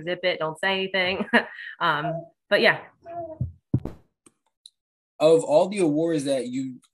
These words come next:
Speaker 2: uh, amassed while you were at Kane, I can go through some of them. National Fast Pitch Coach, Coaches Association, Association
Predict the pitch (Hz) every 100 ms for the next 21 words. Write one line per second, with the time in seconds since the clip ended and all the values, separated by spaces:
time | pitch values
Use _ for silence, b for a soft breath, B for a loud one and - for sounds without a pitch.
0 | - 131 123 117 113 104 - 120 120 120
1 | 120 - 117 123 123 120 123 117 117 107
2 | 101 - 110 110 110 104 110 117 113 113
3 | 113 113 110 107 110 107 107 107 - 110
4 | - 113 113 - 123 113 - _ _ _
5 | - 131 127 - _ 135 127 123 120 113
6 | - _ _ _ _ - - 127 123 120
7 | 120 _ _ 131 - - 156 151 - 127
8 | 143 139 127 117 113